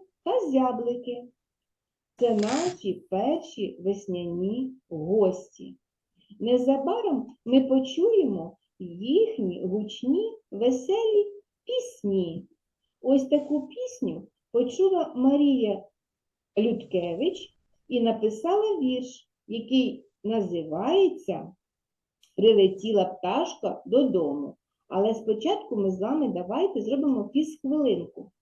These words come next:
а потім будемо слухати віршик. Приготували свої ручки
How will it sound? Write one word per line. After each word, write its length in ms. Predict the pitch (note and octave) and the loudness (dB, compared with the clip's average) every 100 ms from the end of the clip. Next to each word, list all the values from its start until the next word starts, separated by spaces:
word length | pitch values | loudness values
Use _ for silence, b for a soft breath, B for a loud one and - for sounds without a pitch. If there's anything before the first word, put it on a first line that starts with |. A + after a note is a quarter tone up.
| _ _ _ _ _ _ _ _ _ _ _ - | _ _ _ _ _ _ _ _ _ _ _ -14
а 80 | F#3 | -10
потім 480 | C#4+ F#4+ - G#3 | -2 -2 -2 -6
будемо 420 | F#3 C4 C#4+ C#4 C#4+ _ _ | -4 -2 0 -2 -6 _ _
слухати 500 | - A#3+ A#3+ A3+ G#3+ | -8 -8 -8 -8 -8
віршик. 600 | F3 C#3+ - - - - | -6 -8 -10 -18 -20 -6
Приготували 720 | G#3 G#3+ A3 A#3+ G#3+ F#3 F3 | -2 0 0 0 0 0 -4
свої 600 | - F#3 G#3+ D#3+ C3 - - | -6 -2 0 0 -6 -8 0
ручки 800 | C4+ G#3+ F#3 - B3+ C4+ F4 | 2 2 -2 -8 -2 0 0